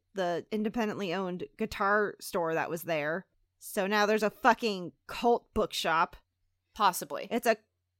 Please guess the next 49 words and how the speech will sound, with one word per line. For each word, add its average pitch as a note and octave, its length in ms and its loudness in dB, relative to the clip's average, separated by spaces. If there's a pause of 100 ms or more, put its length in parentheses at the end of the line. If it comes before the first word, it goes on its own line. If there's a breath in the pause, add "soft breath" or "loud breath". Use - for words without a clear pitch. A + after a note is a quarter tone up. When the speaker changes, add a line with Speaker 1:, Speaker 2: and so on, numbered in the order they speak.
(180)
Speaker 1:
bookshop F4 420 4
slash C4 340 2
cafe. E3+ 600 -4 (260)
Speaker 2:
It A3 140 0
might G#3 320 0
be A3 120 0
a G3 40 0
cult G3 360 -4 (320)
bookshop. - 520 -6
I F3+ 100 0
would F3 120 -2
Speaker 1:
Great. E3 180 -2
Speaker 2:
look - 80 -8
into E2 220 -16
it. - 200 -18
Speaker 1:
Great. D3+ 380 -6 (440)
I'm F3+ 100 -10
gonna D#3+ 120 -8
Speaker 2:
'Cause B3 100 -4
Speaker 1:
do - 60 -2
Speaker 2:
they A#3 100 4
Speaker 1:
that. G3 80 -4
Speaker 2:
do B3 120 2
have B3 120 4
a B3 60 6
lot F#3+ 300 4
of G3 120 2
cafes F3 480 -2
and D3+ 100 -10
bakeries. C3+ 640 -10
Speaker 1:
Great. C4+ 400 2
Okay. D#3+ 340 -6 (400)
Speaker 2:
Yeah, G#3 260 4 (140)
don't A#3+ 540 2
go B3 240 6
to C4+ 60 -4
the C4+ 100 -2
Yellow A#3 240 4
Deli. F#3+ 340 4
It D#3+ 80 -2
doesn't F#3+ 240 0
matter G#3 240 2
how G3 200 2
good F#3+ 240 0
or F#3 100 0
wholesome F#3 380 0
their E3 100 -4
food E3 260 -6
is. G#3 340 -4